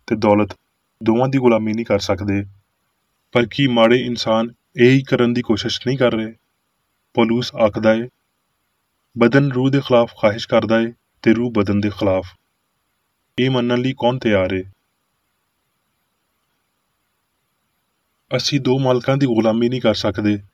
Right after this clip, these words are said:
ਤੇ ਨਾ ਮਾਦੀ ਹਿੱਸਾਂ ਦੇ ਨਾਲ ਇਲਾਹੀ ਸਾਇੰਸ ਨੂੰ ਸਮਝ ਸਕਦੇ ਹਾਂ। ਦਵਾਈਆਂ ਤੇ ਹਿਫਜ਼ਾਨੇ ਸਿਹਤ ਸਾਰੀ ਤੰਦਰੁਸਤੀ ਤੇ ਕਾਮਲੀਅਤ ਦੇ ਮੰਬਾ ਦੀ ਤਾਕਤ ਤੇ ਥਾਂ ਉੱਤੇ ਕਬਜ਼ਾ ਨਹੀਂ ਕਰ ਸਕਦੇ। ਜੇ ਰੱਬ ਨੇ ਇਨਸਾਨ ਨੂੰ ਚੰਗਾ ਤੇ ਬੁਰਾ ਦੋਵੇਂ ਬਣਾਇਆ ਏ,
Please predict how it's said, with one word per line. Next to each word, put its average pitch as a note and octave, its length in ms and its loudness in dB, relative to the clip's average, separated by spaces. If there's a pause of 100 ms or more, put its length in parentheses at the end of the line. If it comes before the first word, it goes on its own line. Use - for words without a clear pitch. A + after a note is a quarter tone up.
(240)
ਤੇ A2+ 120 0
ਨਾ A2 180 0
ਮਾਦੀ G#2+ 480 -2
ਹਿੱਸਾਂ G#2 280 -8
ਦੇ G#2+ 120 -2
ਨਾਲ G#2 300 0 (400)
ਇਲਾਹੀ A2 220 0
ਸਾਇੰਸ A2 340 -4
ਨੂੰ A2+ 140 -10
ਸਮਝ G2+ 240 -4
ਸਕਦੇ G2 380 -4
ਹਾਂ। F#2 180 -8 (760)
ਦਵਾਈਆਂ A2 460 2
ਤੇ A#2 160 -2
ਹਿਫਜ਼ਾਨੇ G#2+ 360 -2
ਸਿਹਤ G2+ 340 -6 (480)
ਸਾਰੀ A#2+ 280 0
ਤੰਦਰੁਸਤੀ A#2+ 520 -2
ਤੇ - 100 -6
ਕਾਮਲੀਅਤ G#2+ 460 0
ਦੇ A2 120 -4
ਮੰਬਾ G#2 320 -2
ਦੀ A2 120 -6
ਤਾਕਤ G2 540 -8 (400)
ਤੇ A#2 100 -2
ਥਾਂ G#2+ 280 -4
ਉੱਤੇ - 280 -6
ਕਬਜ਼ਾ F#2+ 320 -4
ਨਹੀਂ G2+ 140 -4
ਕਰ F#2+ 120 -4
ਸਕਦੇ। F#2 460 -8 (840)
ਜੇ A#2 160 6
ਰੱਬ A2 220 4
ਨੇ A#2 120 0
ਇਨਸਾਨ A2+ 320 0
ਨੂੰ A2 100 -2
ਚੰਗਾ G#2+ 340 0
ਤੇ A2 120 -4
ਬੁਰਾ G2+ 260 0
ਦੋਵੇਂ G#2 360 -4
ਬਣਾਇਆ A2 380 -2
ਏ, G#2+ 140 -4